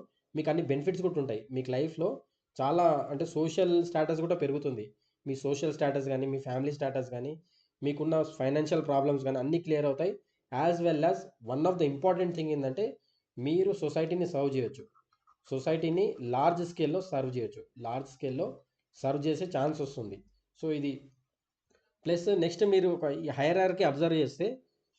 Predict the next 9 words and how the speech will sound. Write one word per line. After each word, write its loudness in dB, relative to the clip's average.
ఇది 0
మన 0
టోటల్ 2
తెలంగాణ 4
పోలీస్ 2
డిపార్ట్‌మెంట్ 0
యొక్క -2
హైరార్కీ. -2
ఇందులో 2